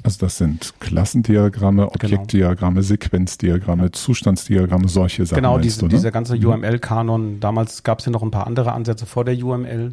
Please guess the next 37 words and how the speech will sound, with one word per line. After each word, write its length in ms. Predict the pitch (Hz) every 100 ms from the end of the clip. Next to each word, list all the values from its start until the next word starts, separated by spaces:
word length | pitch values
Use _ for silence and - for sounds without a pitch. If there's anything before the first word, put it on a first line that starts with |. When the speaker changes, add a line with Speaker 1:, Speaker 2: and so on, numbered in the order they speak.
| 123
Speaker 2:
Ähm, 160 | 117 107 - - - - -
aber 160 | 131
genau 260 | 127 127 131
so. 360 | 120 135 185 -
Und, 340 | 135 127 -
ähm, 380 | - 120 120 120 117 - - -
ich 100 | 120
glaube, 260 | 139 139
mittlerweile 480 | 143 170 156 139 139
ist 200 | 135 -
der 60 | 123
Blick 260 | 147 151
auf 120 | 139
dieses 320 | - 123 120 -
ganze 280 | 123 123
Thema 560 | 127 - 131 135 135 139 -
etwas 400 | 127 - 117 -
breiter 640 | - 107 131 - 98 113 131 - 123
oder 220 | 110 104
deutlich 420 | 104 135 165 110
breiter 340 | - 98 101 107
geworden, 600 | 104 101 104 123 127 113
weil 240 | 110 117
wir 220 | 123 127
Modelle, 640 | 120 113 104 104 120 160 151
diese 280 | 127 113
diagrammatischen 880 | 110 123 113 - 101 98 131 135 117 104
Darstellungen 680 | 104 127 - 120 120 117
auch 240 | - 113 -
einsetzen, 600 | 113 120 127 123 - 120
um 140 | 117
besser 240 | 117 123
kommunizieren 600 | 123 120 110 104 101 - 147
zu 140 | -
können 260 | 110 107 104
in 120 | 107
Projekten. 540 | 98 104 120 - -